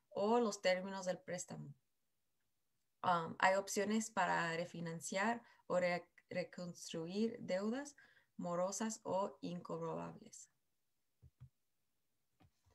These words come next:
<clears throat> Aquí, comu-, comuníquense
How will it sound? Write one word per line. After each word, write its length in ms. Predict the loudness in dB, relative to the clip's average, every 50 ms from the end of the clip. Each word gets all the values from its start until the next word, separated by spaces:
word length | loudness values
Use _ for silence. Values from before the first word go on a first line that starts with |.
| _ _ _ _ _ _ _ _ _ -20 -20 _ _ _ _ _ -2
<clears throat> 380 | 2 4 4 6 4 2 -6 -10 _ _ -20 -20 _ -2
Aquí, 500 | -2 -2 -2 0 0 0 0 0 -2 -4 -10 -16 -18 -20 -20 -20 -20 -20 _ -20 _ _ _
comu-, 380 | 2 6 6 6 6 4 2 -2 -16 -20 _ -6
comuníquense 1080 | -4 -4 -2 -2 -4 -4 0 2 4 4 4 2 0 -2 -2 -2 0 0 -2 -4 -8